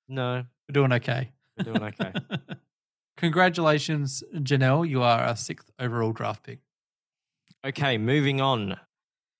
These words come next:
Speaker 1: to the seventh overall pick for the Ultra of Noise draft,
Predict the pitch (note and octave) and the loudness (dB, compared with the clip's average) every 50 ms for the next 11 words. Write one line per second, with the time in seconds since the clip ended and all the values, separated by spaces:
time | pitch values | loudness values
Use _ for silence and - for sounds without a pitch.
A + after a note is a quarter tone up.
0 | _ _ _ _ _ _ _ _ - - C3 B2+ B2 A#2+ A#2 A#2 A2+ A2+ A2 A2 | _ _ _ _ _ _ _ _ -8 -4 0 0 2 2 2 2 2 2 0 0
1 | A2 A2 - - _ _ _ _ _ _ _ _ _ _ _ _ _ _ _ _ | 0 -2 -4 -6 _ _ _ _ _ _ _ _ _ _ _ _ _ _ _ _
2 | _ _ _ _ A2+ A#2 A2+ A2+ A2 G#2+ G#2+ G#2+ G#2+ G#2 - - - - C3 A#2+ | _ _ _ _ -6 -4 -2 -2 0 0 0 0 -2 -2 -2 -4 -4 -2 -2 -2
3 | A#2 G#2 - - - A2+ A2 G#2 A2+ A2 G#2+ G#2 G2 - - C3 C#3 - - - | -4 -6 -6 -8 -8 -6 -6 -4 -2 -2 -2 -2 -4 -4 -4 -4 -4 -6 -8 -8
4 | G#2+ G#2+ G#2 G#2 G2+ G2+ - - G#2 G2+ F#2+ G2 G2+ G2+ G2+ G2 F#2+ - - A2 | -4 -2 -2 -2 -2 -4 -4 -6 -6 -6 -6 -6 -4 -4 -4 -4 -4 -6 -6 -4
5 | A#2 C3+ - F#3 - - | -2 -2 -2 -2 -6 -10